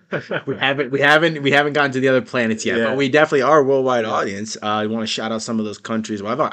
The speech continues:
Speaker 1: I've shouted them out already, but, uh, they're the same. They haven't changed. You know, we're, we are international, which is pretty fucking dope. And, uh, yeah, guys, thank you for those questions, man. They are, you guys continue to have really, really good questions. Um, these past few weeks, you've been,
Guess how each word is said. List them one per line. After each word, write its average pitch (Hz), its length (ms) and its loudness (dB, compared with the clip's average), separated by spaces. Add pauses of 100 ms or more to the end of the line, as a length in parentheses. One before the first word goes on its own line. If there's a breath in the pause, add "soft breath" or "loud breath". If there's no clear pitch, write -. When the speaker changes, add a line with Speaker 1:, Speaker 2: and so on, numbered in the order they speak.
Speaker 1:
I've 117 100 -4
shouted 107 260 -2
them 95 120 -10
out 90 140 -8
already, 92 300 -8
but, 95 200 -12
uh, 92 160 -6 (240 loud breath)
they're 143 100 6
the 147 60 4
same. 131 260 0
They 117 80 -2
haven't 120 240 -2
changed. 104 500 -6 (380 loud breath)
You 110 120 -2
know, 110 120 2
we're, 110 200 0
we 113 160 0
are 113 400 -2
international, 107 640 -6
which - 180 -14
is - 60 -16
pretty 98 240 -8
fucking 92 380 -12
dope. 95 300 -10 (360 loud breath)
And, 98 480 -6
uh, 95 180 -6
yeah, 143 220 4
guys, 160 260 0
thank 208 280 0
you 349 60 -8
for 330 140 -8
those 214 180 2
questions, 127 600 -4
man. 127 220 0
They 139 200 4
are, 180 140 6
you 127 140 -2
guys 214 260 0
continue 135 560 -4
to 135 80 4
have 120 240 0
really, 120 240 0
really 117 240 -2
good 110 180 -4
questions. 107 640 -2
Um, 98 340 -8
these 101 180 -8
past 107 320 -10
few 107 160 -2
weeks, 104 340 -8
you've 95 140 -12
been, 98 260 -8